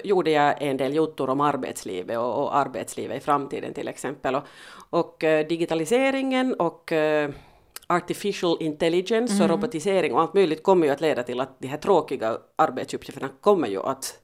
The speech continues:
Speaker 1: försvinna helt och hållet.
Speaker 2: Mm.
Speaker 1: I framtiden kommer det inte att finnas de här tråkiga jobben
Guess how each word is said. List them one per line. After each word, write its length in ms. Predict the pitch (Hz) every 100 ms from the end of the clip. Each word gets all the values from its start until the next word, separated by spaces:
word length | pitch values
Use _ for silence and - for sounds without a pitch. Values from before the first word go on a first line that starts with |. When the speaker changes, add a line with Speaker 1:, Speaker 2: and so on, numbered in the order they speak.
| _ -
Speaker 1:
försvinna 480 | 175 - 156 120 131
helt 260 | - -
och 60 | 127
hållet. 320 | 104 71 -
Speaker 2:
Mm. 200 | 190 185 185 - - _
Speaker 1:
I 80 | 170
framtiden 440 | 175 190 180 147
kommer 340 | 143 202 165 131
det 120 | 104
inte 200 | 143 135
att 80 | 131
finnas 560 | 165 147 92 - - -
de 120 | 131
här 100 | 135
tråkiga 460 | 131 139 113 113 117
jobben 440 | 127 120 - 67